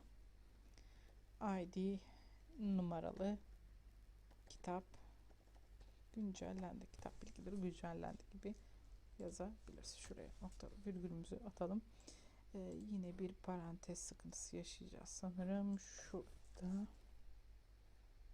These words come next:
Evet. Peki, yine document referansı yanlış yazdım. <laughs> Harika ya.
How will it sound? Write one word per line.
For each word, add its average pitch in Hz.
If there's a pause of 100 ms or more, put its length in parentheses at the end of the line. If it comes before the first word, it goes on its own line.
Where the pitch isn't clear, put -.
(680)
Evet. - (2500)
Peki, -
yine 214
document 190
referansı 180
yanlış 185
yazdım. 185 (640)
<laughs> -
Harika 185
ya. 175